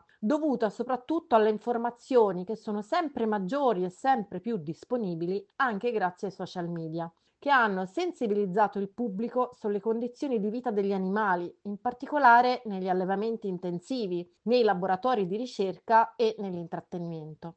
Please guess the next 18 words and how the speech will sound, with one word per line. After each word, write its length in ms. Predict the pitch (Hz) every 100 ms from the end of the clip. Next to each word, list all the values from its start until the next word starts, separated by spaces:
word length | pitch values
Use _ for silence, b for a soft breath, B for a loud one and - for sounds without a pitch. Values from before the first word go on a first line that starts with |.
| _
Gli 200 | _ 202
studi 380 | 214 - 277 247
sul 200 | - 196
comportamento 720 | 196 180 190 - 190 240 240
animale 540 | 185 175 196 208 180 175 b
e 80 | -
sulla 300 | 180 208 214
loro 260 | 233 294 240
capacità 720 | 214 214 190 202 - 269 226
di 180 | 185 185
provare 380 | 180 175 226 208
emozioni 520 | 185 - - 254 220
e 40 |
dolore 600 | 175 196 196 175 175 185 _
hanno 340 | 254 233 185
influenzato 840 | 190 190 294 294 240 - 240 185 185
e 40 |
rafforzato 960 | 175 220 - 196 - 214 175 165 208